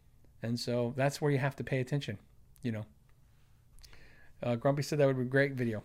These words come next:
I will definitely do it, 'cause it, the idea wouldn't be to do the technical aspect, 'cause the guitars are great. The idea would be talking about the emotional aspect. What do you, what, you know, I think this is a, a real thing that happens to all of us.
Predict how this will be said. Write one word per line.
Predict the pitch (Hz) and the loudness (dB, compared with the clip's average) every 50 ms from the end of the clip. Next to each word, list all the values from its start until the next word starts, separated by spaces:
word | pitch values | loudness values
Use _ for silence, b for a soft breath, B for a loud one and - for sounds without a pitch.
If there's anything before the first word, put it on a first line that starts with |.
| - - | -4 2
I | - 214 | 4 6
will | 254 294 | 6 8
definitely | 247 311 294 285 240 | 8 8 10 8 8
do | 160 151 202 208 | 8 10 10 12
it, | 170 139 - | 10 10 8
'cause | - - 165 143 - | 6 2 2 4 2
it, | 165 - 208 196 165 | 0 0 0 0 8
the | 190 202 | 12 12
idea | 233 294 311 302 302 | 12 12 12 12 10
wouldn't | 285 269 240 226 | 10 10 8 8
be | 208 208 | 8 8
to | 190 180 | 6 6
do | 156 180 | 6 6
the | 170 151 | 4 4
technical | 139 - 220 233 233 233 170 147 | 8 10 10 10 10 8 4 6
aspect, | 131 135 131 - 147 147 - - | 6 6 4 4 2 2 2 0
'cause | 160 151 | -2 -2
the | 151 | -2
guitars | 151 143 - 196 175 | 0 4 4 6 6
are | 151 | 6
great. | 143 214 202 147 120 | 8 8 8 8 6
The | 120 135 | 4 4
idea | 143 151 170 156 | 4 4 4 2
would | 156 147 | 2 2
be | 143 139 | 0 0
talking | 135 143 139 127 | 2 0 0 0
about | 127 123 | 0 -2
the | 113 117 | 0 2
emotional | 120 139 160 151 - 123 113 | 4 4 2 2 0 -2 -2
aspect. | 107 104 - - - - - - - - B B B B B B B B B | -2 -4 -6 -8 -10 -12 -12 -14 -20 -20 B B B B B B B B B
What | 139 143 | 4 4
do | 175 | 6
you, | 196 196 170 - - - - | 4 4 2 -2 -10 -14 -10
what, | 175 151 160 - | -6 -6 -4 -4
you | - 156 | 0 2
know, | 147 139 131 B B B B B B B | 2 2 2 B B B B B B B
I | 151 | 4
think | 143 - 208 208 208 | 6 6 6 4 6
this | 220 190 151 196 | 4 2 2 4
is | 180 170 | 6 8
a, | 170 156 160 - | 8 8 8 6
a | 151 147 | 4 4
real | 143 160 175 156 | 6 6 6 6
thing | - - 170 160 | 4 2 2 2
that | 143 | 4
happens | 123 160 175 185 - 160 135 | 6 6 6 6 4 2 0
to | - 135 | 2 4
all | 123 120 | 4 4
of | 120 117 | 4 4
us. | 120 123 - - | 2 2 0 -2